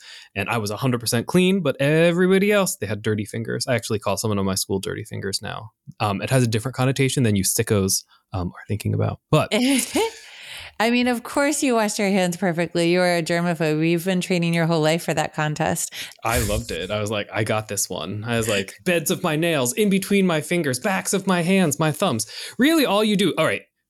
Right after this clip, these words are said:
Speaker 1: Today's episode on the Sex Wrap, we're answering the question, "How should I wash my hands?" And it's
Speaker 2: No,
Speaker 1: called
Speaker 2: this is not the
Speaker 1: Sing
Speaker 2: question.
Speaker 1: Happy Birthday to Yourself Twice as You Wash All of the Parts of Your Hands with Soap and Water. That's, it's pretty easy. Yeah,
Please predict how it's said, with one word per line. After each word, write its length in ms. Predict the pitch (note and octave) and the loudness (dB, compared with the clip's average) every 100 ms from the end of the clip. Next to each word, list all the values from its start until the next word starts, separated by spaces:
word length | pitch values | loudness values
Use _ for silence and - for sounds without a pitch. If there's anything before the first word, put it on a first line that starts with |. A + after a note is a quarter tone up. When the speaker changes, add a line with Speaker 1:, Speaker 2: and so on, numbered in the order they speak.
| _ _ - | _ _ -2
Speaker 1:
Today's 340 | F3+ A#3 C4 | 2 2 4
episode 380 | A#3 A3+ - D#3 | 2 2 2 2
on 80 | D#3 | 2
the 60 | C#3+ | 2
Sex 240 | D3 - | 0 0
Wrap, 160 | G#2+ - | -2 2
we're 80 | |
answering 320 | D#3 E3 F3+ F3 | 2 2 2 0
the 40 | |
question, 540 | E3+ D3 - G2 G2 A2 _ | 2 0 0 -2 -4 -6 _
"How 320 | - F3+ F3+ | -4 0 2
should 160 | F3 F3+ | 2 0
I 80 | D#3+ | 2
wash 300 | B2+ A#2+ - | 2 0 -2
my 100 | A2 | 0
hands?" 320 | G#2+ F2+ - | 0 -2 -2
And 100 | B3 | 0
it's 120 | G#3 | 2
Speaker 2:
No, 60 | G#3 | 2
Speaker 1:
called 600 | G#3+ G#3 F#3+ F3 E3+ D#3+ | 2 2 0 0 -2 -2
Speaker 2:
this 160 | F3+ | 0
is 140 | G3+ F#3+ | 2 2
not 120 | G3 | 2
the 120 | F#3 | 2
Speaker 1:
Sing 180 | G#3 A#3 | 2 0
Speaker 2:
question. 400 | E3 D#3+ - D#3 | -2 -4 -4 -2
Speaker 1:
Happy 320 | E3 E3+ G3+ | -2 0 -2
Birthday 480 | D3 E3 F3 F#3+ F3+ | 2 0 0 2 0
to 220 | F#3 - | 0 0
Yourself 500 | D#3 C#3+ - C#3+ - | 0 2 0 0 -2
Twice 720 | - - B2+ A3+ C4 - - - | -12 -2 0 2 0 -2 -2 -2
as 220 | D3 D3 | 0 0
You 100 | D3 | 2
Wash 360 | C3+ C#3+ C#3 - - | 2 2 0 -2 -2
All 320 | D3+ D#3 E3 | 0 2 2
of 80 | D#3 | 0
the 80 | D3 | -2
Parts 340 | - C3+ C3 | 0 -2 0
of 120 | C#3 | 0
Your 100 | B2+ | 2
Hands 320 | A#2+ A2+ A2+ G#2+ | 2 2 0 0
with 100 | G2+ | 0
Soap 220 | A2+ G#2 | 0 0
and 100 | G2 | -2
Water. 360 | F#2 C2 C#2 - _ - | -2 -2 -6 -8 _ -4
That's, 160 | G#3+ | -2
it's 180 | - G3 | 0 -2
pretty 220 | - C4+ | 0 -2
easy. 420 | F#3 G2 - - _ | 0 -2 -6 -6 _
Yeah, 140 | - | -16